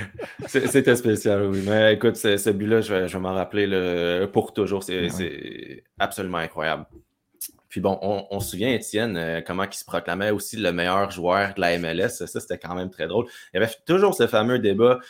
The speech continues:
Speaker 1: qui est meilleur, Zlatan ou Carlos Vela ? Mais là, Zlatan, lui, bien sûr, il a un ego qui est quand même assez fort. Donc, c'était lui. Il, il a conquis la Ligue, selon lui, même si, euh, il a pas gagné de championnat,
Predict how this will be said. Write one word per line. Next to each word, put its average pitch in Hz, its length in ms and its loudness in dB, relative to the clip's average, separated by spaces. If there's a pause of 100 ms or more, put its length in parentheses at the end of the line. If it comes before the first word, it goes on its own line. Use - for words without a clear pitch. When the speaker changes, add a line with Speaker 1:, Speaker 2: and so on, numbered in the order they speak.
(180)
Speaker 1:
qui - 140 2
est 160 40 8
meilleur, 117 460 4
Zlatan 131 540 2
ou 120 60 0
Carlos 110 380 2
Vela ? 98 280 0
Mais 85 160 -4
là, 98 280 2
Zlatan, 85 440 -6
lui, 87 220 -8
bien 85 120 -18
sûr, 85 260 -10
il 82 100 -14
a - 20 -14
un 80 100 -16
ego 82 240 -12
qui - 140 -20
est - 40 -20
quand 80 140 -14
même 85 240 -6
assez 85 300 -10
fort. 110 360 2 (340)
Donc, - 200 -10
c'était 101 240 -4
lui. 104 400 -2
Il, 110 120 -2
il 107 260 0
a 113 40 2
conquis 107 360 -4
la 90 140 2
Ligue, 95 200 -2
selon 90 380 -4
lui, 113 400 -2 (160)
même 131 320 2
si, 123 600 -2
euh, 92 640 4
il 92 140 -2
a - 40 -4
pas 110 120 0
gagné 92 260 -4
de 92 60 -8
championnat, 92 500 -4